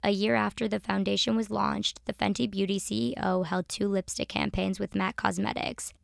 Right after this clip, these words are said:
raising sixty million dollars to benefit women and children affected by H I V slash aids. In February twenty twenty,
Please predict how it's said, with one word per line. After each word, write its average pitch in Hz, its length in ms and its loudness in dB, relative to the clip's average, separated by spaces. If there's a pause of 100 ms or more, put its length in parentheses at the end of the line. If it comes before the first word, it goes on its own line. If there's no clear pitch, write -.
(180)
raising 196 400 0
sixty - 400 -4
million 208 380 2
dollars 190 460 0
to - 120 -4
benefit 190 420 0
women 196 280 2
and 220 100 0
children 185 540 -2
affected 190 580 -2
by - 160 -2
H - 240 -2
I 196 100 0
V 185 220 -2
slash - 400 -2
aids. - 560 -4 (400)
In 202 120 2
February 214 540 2
twenty 202 300 0
twenty, 214 560 0